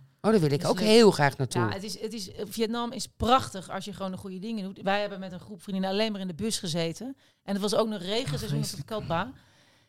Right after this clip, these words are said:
Speaker 2: En, ehm, en dat werd verbouwd. Dat was echt toen echt drama. Dus toen was, dan, dan is het
Speaker 3: Dan
Speaker 2: ook
Speaker 3: is het
Speaker 2: vervelend.
Speaker 3: echt niet leuk.
Speaker 2: Nee, dan is het echt
Speaker 3: Nee.
Speaker 2: niet leuk. Dan heb je zo'n, zo'n boot met allemaal van die
Speaker 3: En waar willen we nog
Speaker 2: stenen.
Speaker 3: heel gra-, ik zou heel graag nog naar Machu Picchu, eh, willen.
Speaker 2: Oh, dat trekt me helemaal niet.
Speaker 3: Ja,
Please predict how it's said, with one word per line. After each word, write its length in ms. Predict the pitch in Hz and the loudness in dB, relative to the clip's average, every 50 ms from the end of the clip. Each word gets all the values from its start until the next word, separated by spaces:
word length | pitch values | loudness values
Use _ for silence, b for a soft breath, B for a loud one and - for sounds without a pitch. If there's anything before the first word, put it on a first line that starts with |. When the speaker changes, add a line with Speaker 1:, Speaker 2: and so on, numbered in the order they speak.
| b _ _ | b _ _
Speaker 2:
En, 440 | - 220 220 220 220 220 226 - - - | -2 -2 -2 -2 -4 -4 -6 -8 -6 -4
ehm, 680 | 214 214 214 208 202 202 202 202 202 196 196 196 185 - 202 | 0 2 2 2 2 2 2 0 0 0 -2 -2 -4 -6 -4
en 120 | 208 226 220 | 2 4 4
dat 120 | 233 180 | 4 4
werd 140 | 202 214 - | 0 -6 -6
verbouwd. 440 | - 175 147 180 175 170 165 160 - | -8 -10 -8 -6 -6 -6 -6 -8 -12
Dat 120 | 165 - | -14 -12
was 140 | 196 160 175 | -12 -12 -10
echt 220 | - 190 - - | -8 -10 -10 -6
toen 160 | - 180 175 | -4 -6 -4
echt 200 | - - 170 - - 156 | -4 -6 -8 -8 -10 -6
drama. 420 | 165 180 190 202 196 180 156 151 | 0 2 2 2 2 0 -2 -6
Dus 140 | 160 156 139 | -6 -8 -6
toen 120 | - 240 233 | -4 -2 -2
was, 220 | 220 208 185 - | -2 -2 -4 -2
dan, 260 | - 214 220 214 - 180 | 0 0 0 0 -2 0
dan 180 | 175 220 226 226 | 2 4 4 4
is 60 | 208 | 2
het 80 | 185 | 4
Speaker 3:
Dan 100 | - 139 | 8 10
Speaker 2:
ook 60 | 143 139 | 10 10
Speaker 3:
is 60 | 135 | 8
het 80 | - 156 | 6 6
Speaker 2:
vervelend. 220 | - 180 - - 156 | 6 6 6 6 6
Speaker 3:
echt 0 | |
niet 140 | 156 143 | 4 4
leuk. 120 | 131 123 117 123 131 | 4 2 2 0 0
Speaker 2:
Nee, 80 | - - | -2 -4
dan 100 | 180 170 | -10 -10
is 60 | 151 | -12
het 100 | - - | -4 2
echt 100 | 139 127 | 2 2
Speaker 3:
Nee. 100 | - - | 4 2
Speaker 2:
niet 100 | 147 143 | 0 -4
leuk. 100 | - - - _ _ _ _ _ _ _ _ | -4 -12 -20 _ _ _ _ _ _ _ _
Dan 200 | _ _ _ _ | _ _ _ _
heb 120 | 160 147 | -12 -8
je 60 | 165 | -6
zo'n, 240 | 156 165 160 156 156 | -6 -4 -4 -4 -6
zo'n 220 | 135 143 151 151 135 | -6 -6 -8 -6 -6
boot 240 | 160 165 165 160 | -4 -4 -4 -4
met 140 | 160 147 - | -6 -8 -10
allemaal 180 | 156 165 156 143 | -8 -8 -8 -6
van 100 | 147 151 | -6 -6
die 180 | 147 147 147 - _ _ _ _ _ _ _ _ _ | -6 -8 -10 -12 _ _ _ _ _ _ _ _ _
Speaker 3:
En 80 | - 147 | 2 6
waar 160 | 170 202 202 | 8 8 8
willen 160 | 202 214 220 | 8 8 6
we 60 | 214 208 | 6 4
nog 80 | 202 | 4
Speaker 2:
stenen. 180 | 196 180 208 226 | 6 6 8 8
Speaker 3:
heel 140 | 233 233 220 | 8 8 6
gra-, 140 | - 175 | 4 2
ik 100 | - 214 | 2 4
zou 160 | 185 220 202 190 | 4 6 8 8
heel 200 | 208 226 247 220 | 10 8 8 6
graag 240 | - 190 175 165 | 4 2 2 4
nog 180 | 170 180 165 156 | 4 2 2 4
naar 140 | 175 170 165 | 4 6 8
Machu 240 | 160 156 - - 156 | 8 8 8 4 2
Picchu, 520 | - 170 147 - - 139 131 127 123 - | 2 2 2 4 4 6 8 8 8 8
eh, 180 | - 123 120 127 | 8 8 8 10
willen. 460 | 139 143 147 160 190 240 254 226 - - - - - | 10 10 10 8 8 6 4 2 0 -2 -14 -8 -2
Speaker 2:
Oh, 80 | 220 | -2
dat 120 | 214 196 - | -2 -2 -2
trekt 200 | - 214 214 208 | -4 -6 -2 -2
me 80 | 190 | -2
helemaal 360 | 190 180 175 175 185 202 233 254 | -2 0 -2 0 -2 -2 -2 -2
niet. 140 | 262 285 | 0 2
Speaker 3:
Ja, 160 | 302 233 208 | 2 2 2